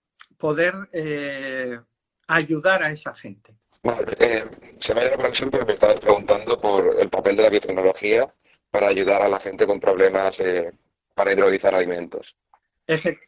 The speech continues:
Speaker 2: Vale.
Speaker 1: Efectivamente, porque no tienen, porque tienen problemas de... han tenido un cáncer, le han tenido que extirpar la vesícula, eh,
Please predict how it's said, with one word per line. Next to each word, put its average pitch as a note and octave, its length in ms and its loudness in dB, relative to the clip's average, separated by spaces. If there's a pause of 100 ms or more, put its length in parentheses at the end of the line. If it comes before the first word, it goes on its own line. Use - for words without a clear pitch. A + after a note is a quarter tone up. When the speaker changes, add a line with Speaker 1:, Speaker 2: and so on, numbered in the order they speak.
(500)
Speaker 2:
Vale. G2 360 0
Speaker 1:
Efectivamente, D#3+ 800 -6
porque - 280 -14
no D#3 220 -10
tienen, G3 460 -10
porque D3 480 -14
tienen D3 320 -16
problemas C#3+ 680 -12
de... C#3 640 -14
han C#3+ 200 -18
tenido C#3+ 300 -16
un B2+ 100 -20
cáncer, F#3+ 500 -10
le E3 120 -12
han D3+ 100 -14
tenido C3+ 320 -20
que - 80 -18
extirpar C3 640 -12
la B2+ 120 -6
vesícula, G3 1000 -8 (420)
eh, A#2+ 1160 -14